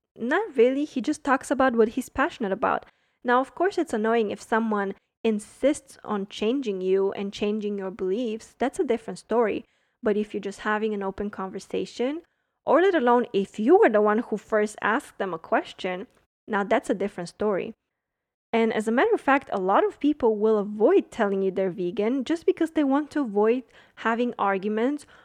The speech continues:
or, even worse, hearing your nutritional advice that they don't need. And you know what?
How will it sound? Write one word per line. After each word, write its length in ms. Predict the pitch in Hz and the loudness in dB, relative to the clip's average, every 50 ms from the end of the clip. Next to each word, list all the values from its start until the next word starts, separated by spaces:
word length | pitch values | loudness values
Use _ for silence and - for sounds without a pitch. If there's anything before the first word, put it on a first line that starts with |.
| _ _ _ _ - | _ _ _ _ 0
or, 280 | 233 285 359 403 359 | 2 4 4 4 4
even 460 | - - 220 208 220 262 269 262 240 | 2 0 -2 -4 -4 -4 -4 -2 -2
worse, 440 | 226 214 202 180 190 220 277 - - - _ _ - - | 0 0 0 0 0 -2 -4 -6 -12 -20 _ _ -8 -2
hearing 360 | 226 226 220 226 247 247 226 | 2 4 4 4 2 2 0
your 280 | 208 202 202 214 226 | 2 4 4 4 2
nutritional 640 | 240 269 269 - - 214 202 - - 214 214 220 240 | 0 -4 -8 -8 -8 -8 -8 -6 -6 -6 -4 -4 -4
advice 560 | 254 240 240 233 202 202 202 208 233 - - | -4 -4 -4 -4 -2 -2 -2 -2 -4 -6 -6
that 240 | - 214 208 - _ | -6 -6 -6 -6 _
they 160 | - 190 185 | -2 0 0
don't 320 | 190 202 208 220 240 240 240 | 2 2 0 0 -2 -2 -2
need. 320 | 233 285 339 269 190 - - - - _ _ _ _ _ _ _ _ _ _ _ _ _ _ _ _ _ _ _ _ _ _ _ _ _ _ _ _ _ _ | -2 0 -2 -2 -4 -8 -14 -20 -20 _ _ _ _ _ _ _ _ _ _ _ _ _ _ _ _ _ _ _ _ _ _ _ _ _ _ _ _ _ _
And 180 | 254 269 269 285 | -4 -4 -2 -2
you 60 | 294 | -2
know 120 | 311 330 | -2 -2
what? 260 | 330 339 339 330 294 | 0 0 -2 -2 -4